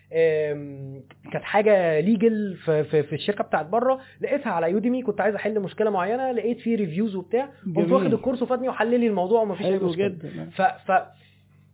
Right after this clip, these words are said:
Speaker 1: إيه، إيه، في برضو
Speaker 2: وفي
Speaker 1: ع-،
Speaker 2: عربي على يوديمي على فكرة، وفي ناس مدين
Speaker 1: في
Speaker 2: ديجيتال
Speaker 1: عربي
Speaker 2: ماركتينج.
Speaker 1: أعتقد،
Speaker 2: آه،
Speaker 1: آه،
Speaker 2: في،
Speaker 1: آه،
Speaker 2: في.
Speaker 1: آه. ف-، فدي أنا، أنا يعني هتبقى نصيحتي الأولى كده، لأن
Speaker 2: آه.
Speaker 1: الكورسات مثلًا بتاع الديجيتال ماركتر لو لقيتوها <coughs> غالية شوية، يوديمي بيعمل عروض كتير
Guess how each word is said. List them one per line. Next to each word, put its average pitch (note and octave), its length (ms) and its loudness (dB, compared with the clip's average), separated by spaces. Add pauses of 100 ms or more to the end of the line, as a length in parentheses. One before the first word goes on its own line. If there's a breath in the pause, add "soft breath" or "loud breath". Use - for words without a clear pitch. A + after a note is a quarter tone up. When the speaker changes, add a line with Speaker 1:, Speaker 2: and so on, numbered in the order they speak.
(680)
Speaker 1:
إيه، E3+ 160 -4
إيه، D#3+ 180 -6 (100)
في B3 100 4
برضو C4 540 2
Speaker 2:
وفي E3 280 4
Speaker 1:
ع-، - 20 6
Speaker 2:
عربي G3+ 300 6
على D#3 160 6
يوديمي D#3+ 220 4
على B2+ 140 -2
فكرة، C#3+ 280 -4
وفي B2+ 160 -2
ناس F3 140 4
مدين D#3+ 120 0
Speaker 1:
في B2+ 40 -4
Speaker 2:
ديجيتال D#3+ 260 4
Speaker 1:
عربي D3 300 4
Speaker 2:
ماركتينج. C3+ 340 2
Speaker 1:
أعتقد، C3 120 -2
Speaker 2:
آه، B2+ 40 -4 (260)
Speaker 1:
آه، - 40 -2
Speaker 2:
في، E3 120 0
Speaker 1:
آه، B2 440 2
Speaker 2:
في. - 140 -8
Speaker 1:
آه. D#3+ 60 4
ف-، - 60 -12
فدي F#3+ 260 0
أنا، A#3 260 4
أنا A3 220 2
يعني C3+ 300 -6 (160)
هتبقى D#3 400 -4
نصيحتي E3 360 -2
الأولى F#3+ 280 0
كده، G3 200 4
لأن E3+ 120 4
Speaker 2:
آه. C#3 140 2
Speaker 1:
الكورسات F#3 360 -4
مثلًا F3+ 220 -4
بتاع C#3 160 -4
الديجيتال D#3 340 -6
ماركتر D#3 360 -4
لو D#3 160 2
لقيتوها D#3+ 520 -2 (260)
<coughs> A3 360 -4
غالية F#3+ 200 2
شوية، G3+ 320 2 (240 loud breath)
يوديمي F3+ 220 -2
بيعمل F3 260 0
عروض C#3+ 220 -4
كتير F3+ 340 -4